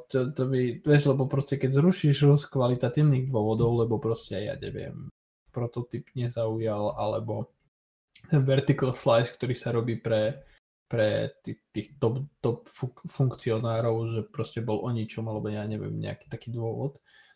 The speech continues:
tak ešte to teoreticky pochopím, ale vyslovene postaviť ten dôvod na tom, že chceli sme mať hru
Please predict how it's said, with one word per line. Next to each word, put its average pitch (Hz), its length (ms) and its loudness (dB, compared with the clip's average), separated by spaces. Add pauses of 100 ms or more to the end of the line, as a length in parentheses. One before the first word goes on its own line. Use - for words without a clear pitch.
tak 120 160 -2
ešte 120 240 -4
to - 80 -6
teoreticky 123 560 -4
pochopím, 123 480 -2
ale 107 160 -2
vyslovene 123 400 -2
postaviť 127 400 -2
ten 120 160 -2
dôvod 117 320 -2
na 117 80 -2
tom, 117 240 -4
že 113 80 -6
chceli 120 240 -4
sme 123 160 -4
mať 127 320 0
hru 127 240 0